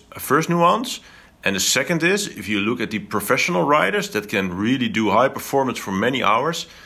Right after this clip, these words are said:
they train their nutrition a lot. They usually reach an optimal peak of ninety grams intake per hour. But this usually comes at a considerable training effort, so it's also a matter of how much effort do you want to give it.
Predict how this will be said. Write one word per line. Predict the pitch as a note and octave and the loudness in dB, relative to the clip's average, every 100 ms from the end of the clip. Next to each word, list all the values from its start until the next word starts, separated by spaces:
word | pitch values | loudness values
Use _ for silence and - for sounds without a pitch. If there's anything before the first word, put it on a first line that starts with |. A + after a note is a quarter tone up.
| - - - | -20 -20 -2
they | G#2 A2+ | 2 2
train | - C3+ D3+ | 4 4 4
their | C#3+ | 2
nutrition | C3 A#2+ B2+ B2 A#2+ - | 2 0 -2 -2 -4 0
a | A2+ | 2
lot. | G#2 A2+ - - _ - - | 4 2 -4 -18 _ -20 -2
They | A2+ | 4
usually | C#3 E3+ - D3 C3 | 6 6 4 2 2
reach | B2+ C#3 - | 2 0 0
an | B2 | 0
optimal | E3 G3 D3+ - | 0 0 0 -2
peak | F3+ | -4
of | A#2+ | 0
ninety | A#2 C#3+ C3+ | 2 2 -2
grams | B2 C3 B2+ | -2 -2 -2
intake | B2+ B2 A2+ A2+ | -4 0 0 2
per | G2+ | 4
hour. | E2 D2 D2+ - _ - | 4 0 -8 -14 _ -6
But | A2+ | -4
this | D3 B2 | 0 4
usually | F3+ F3+ D3 | 4 2 -2
comes | D#3 E3 - | 0 0 -2
at | A#2 - | -4 -4
a | |
considerable | - A2 F3 F#3+ A2 G#2 | -6 -2 0 0 0 -2
training | - D3+ C#3+ - | -2 0 0 -4
effort, | - - - | -8 -10 -4
so | A#2+ A2+ | 0 0
it's | A2+ | 2
also | - D3 - C3 | 2 2 0 0
a | A2+ | 0
matter | B2+ C#3 B2 | 2 4 2
of | A2 | 2
how | G2 A#2 | 2 2
much | C3+ B2 - | 2 -4 -2
effort | - B2+ B2 | -4 -4 -4
do | |
you | G#2+ | -2
want | G#2 A2 | -2 -4
to | D3 | -2
give | D#3 C3+ | 0 0
it. | D#2+ - | -6 -16